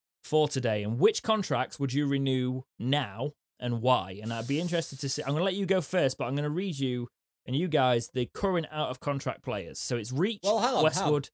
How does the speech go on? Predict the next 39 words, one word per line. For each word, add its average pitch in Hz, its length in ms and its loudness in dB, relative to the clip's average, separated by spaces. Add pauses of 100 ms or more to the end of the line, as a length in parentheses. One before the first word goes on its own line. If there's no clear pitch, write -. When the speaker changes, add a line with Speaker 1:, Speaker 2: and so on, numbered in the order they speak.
(120)
Speaker 2:
Why 208 160 2
don't 240 140 2
you 226 160 -6
read 233 260 0
out 226 220 0
the 208 80 -6
current 147 300 -4
and 131 100 -8
I'll 135 60 -8
say 151 120 -6
yes 135 300 -6
or 131 100 -8
no? 123 220 -14 (400)
<laughs> - 240 -10 (800)
Speaker 1:
Yeah, 175 200 6
but 180 100 4
I'd 180 100 4
like 202 180 2
to 180 60 -4
give 175 120 -2
us 165 80 0
some 160 140 0
more 160 100 4
Speaker 2:
Go 165 80 8
on. 120 60 0
Speaker 1:
depth 143 340 0
as 120 120 -4
well. 120 220 2
So 135 140 -2
we'll 127 140 2
read 143 200 2
Speaker 2:
Yeah, - 60 2
Speaker 1:
them 123 60 2
Speaker 2:
go 120 80 4
on. 113 80 2
Speaker 1:
out. 95 120 -10
So 135 140 0
we'll 127 80 0
go 127 240 2